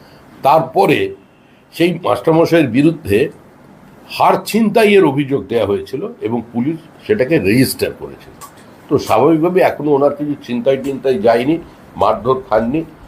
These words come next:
এ, মানে শারীরিকভাবে নিগৃহীত হননি। এটাই আমার মনে হয় ওনারও একটা সৌভাগ্যের বিষয়, আমাদের কাছেও সেটা আনন্দের বিষয়।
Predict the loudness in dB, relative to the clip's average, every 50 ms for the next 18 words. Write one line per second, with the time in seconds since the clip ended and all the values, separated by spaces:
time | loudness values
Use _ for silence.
0 | -20 -20 -20 -18 -8 -2 -2 0 0 0 0 -2 -2 -2 -2 0 0 2 2 2
1 | 0 0 0 2 2 2 0 -2 -2 -2 0 0 0 0 2 0 2 2 0 0
2 | -2 -6 -10 -12 -16 -20 -20 -20 -20 -20 -20 -20 -20 -20 -14 -8 -6 -4 0 2
3 | 2 4 4 4 4 2 0 0 0 -2 -2 -2 0 0 0 0 0 -2 -6 -12
4 | -8 -4 0 2 2 2 4 2 0 0 -4 -12 -20 -20 -20 -20 -20 -20 -20 -20
5 | -20 -20 -20 -20 -20 -20 -20 -20 -20 -20 -20 -20 -20 -16 -10 -8 -6 -2 0 0
6 | 0 0 -2 -8 -18 -10 -2 0 0 2 2 2 0 0 -2 -2 -2 -2 -4 0
7 | 2 2 2 2 2 0 0 -2 -2 -4 -6 -6 -6 -10 -10 -8 -8 -8 -6 -8
8 | -10 -12 -14 -16 -18 -20 -20 -20 -20 -18